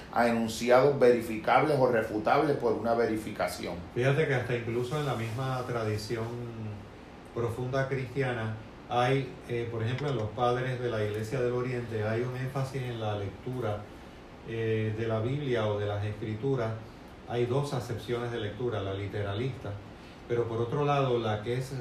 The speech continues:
Speaker 2: resultado, que emana de una revelación como resultado de mi receptividad a Dios,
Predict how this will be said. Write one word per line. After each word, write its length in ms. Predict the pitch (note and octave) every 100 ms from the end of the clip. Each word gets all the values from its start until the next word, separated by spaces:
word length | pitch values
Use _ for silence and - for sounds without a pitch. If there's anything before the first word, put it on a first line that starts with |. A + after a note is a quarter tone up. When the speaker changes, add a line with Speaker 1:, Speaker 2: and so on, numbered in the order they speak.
| A2
Speaker 2:
resultado, 800 | A#2 - A2+ G#2 C3 A#2+ G#2 F#2+ - - - - - -
que 80 | A#2
emana 380 | A2+ C#3 C3+ A2
de 100 | G#2+
una 240 | A#2+ C3+
revelación 680 | C3 A#2+ A2 A2 G#2+ C3 B2
como 240 | A2+ G#2+
resultado 580 | G#2 G#2 G#2+ G2 B2 C3
de 80 | A#2+
mi 140 | A2
receptividad 960 | G#2 G#2+ - A2 - G#2+ G2+ G2+ B2 - - - - -
a 100 | G2+
Dios, 400 | G#2 A2 - -